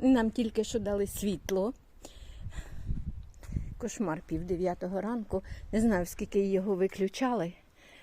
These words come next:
Ой, дивіться, міні-квіточка. Гарнюча така.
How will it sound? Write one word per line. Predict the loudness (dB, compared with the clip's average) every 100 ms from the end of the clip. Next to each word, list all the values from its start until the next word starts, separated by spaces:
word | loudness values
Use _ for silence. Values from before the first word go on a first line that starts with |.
| 2 8
Ой, | 10 8 0 0
дивіться, | 4 4 2 -4 -4 -10 -20 -20 -20 -4
міні-квіточка. | 2 4 4 0 -2 -4 -4 -6 -8 -10 -10 -12 -20 -20 -20 -20 -20 -20 _ -20 -20 -20 -20 _ _ -16 -16 -16 -20 -20 -12
Гарнюча | -8 -6 -6 -4 -6 -6 -8 -8
така. | -8 -8